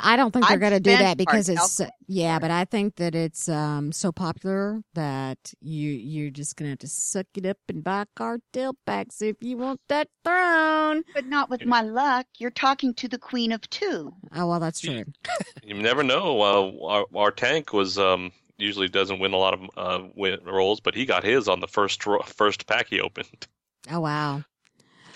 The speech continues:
Speaker 2: Yeah, I'm, I'm not kidding. I roll two more than any other number.
Speaker 1: Wow.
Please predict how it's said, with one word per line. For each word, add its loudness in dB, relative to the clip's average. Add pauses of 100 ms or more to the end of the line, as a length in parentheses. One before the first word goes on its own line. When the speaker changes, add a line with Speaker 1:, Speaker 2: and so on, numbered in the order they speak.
Speaker 2:
Yeah, 0
I'm, 2
I'm 6
not 4
kidding. 0
I 6
roll 2
two -6
more 0
than 0 (100)
any 2 (460)
other 2
number. 0 (1400)
Speaker 1:
Wow. -4